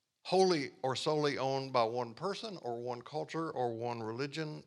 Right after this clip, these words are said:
we should be able to see the Christ showing up everywhere, even in our neighbor. Now, you go back and read any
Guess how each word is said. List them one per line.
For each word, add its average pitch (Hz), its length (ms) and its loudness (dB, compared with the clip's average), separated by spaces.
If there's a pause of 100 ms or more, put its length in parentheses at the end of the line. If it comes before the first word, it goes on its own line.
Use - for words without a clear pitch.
we 131 200 -4
should 123 280 -6
be 135 240 -4
able 131 320 -2
to 127 140 -12
see 127 220 -6
the 120 100 -8
Christ 123 420 -2
showing 120 380 -4
up 117 140 -4 (180)
everywhere, 117 500 -4 (360)
even 160 460 0
in 143 600 -8
our 131 140 -6
neighbor. 151 360 -6 (2500)
Now, 123 100 -10
you 175 200 -4
go 214 180 2
back 147 340 6
and 120 140 -6
read 131 320 -2
any 165 480 -2